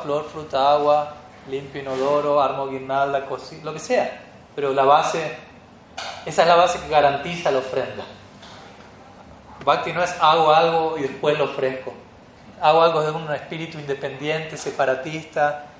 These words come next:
y después lo ofrezco. Eso no es así, ¿no? Ese es el mazo que le dio la esposa de Bali Maharaj, a Bali Maharaj. Cuando él dio los,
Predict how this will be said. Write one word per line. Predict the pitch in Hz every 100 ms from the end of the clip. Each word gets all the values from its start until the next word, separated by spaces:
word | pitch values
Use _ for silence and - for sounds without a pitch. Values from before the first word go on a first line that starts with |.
| - - - - -
y |
después | 139 - 151
lo | 143
ofrezco. | - 139 - - - - - - - - - - - -
Eso | - 143
no | 143
es |
así, | 143 - 147 - - - -
¿no? | -
Ese | 160
es | 160
el | 151
mazo | 156 165 165
que | 147
le | 139
dio | 143 151
la |
esposa | 143 - 147 151 127 - - - - - - - - 160
de | 139
Bali | 139 151
Maharaj, | 139 131 135 143 135
a |
Bali | 127 131
Maharaj. | 131 127 135 - - - - - - - -
Cuando | 135 139
él | 139 131 - - - - - - - - - - - - - - - 147 - - - 147
dio | 156
los, | 143